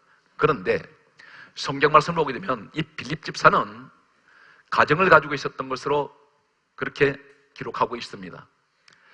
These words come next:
사도행전 이십일 장 팔 절 말씀을 보면 훗날에 바울이 이 가이사랴에 오게 됩니다. 주의 종이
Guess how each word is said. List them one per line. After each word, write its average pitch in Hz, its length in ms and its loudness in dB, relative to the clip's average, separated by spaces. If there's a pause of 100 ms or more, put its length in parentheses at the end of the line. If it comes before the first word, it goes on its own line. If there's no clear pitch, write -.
(500)
사도행전 170 720 2
이십일 143 440 -8
장 160 240 0 (200)
팔 - 260 -2
절 165 180 -2
말씀을 131 340 -4
보면 95 500 -8 (320)
훗날에 120 720 2 (1000)
바울이 120 580 2 (100)
이 147 200 -4
가이사랴에 127 720 2 (100)
오게 110 160 -6
됩니다. - 460 -14 (800)
주의 180 340 6
종이 151 440 -2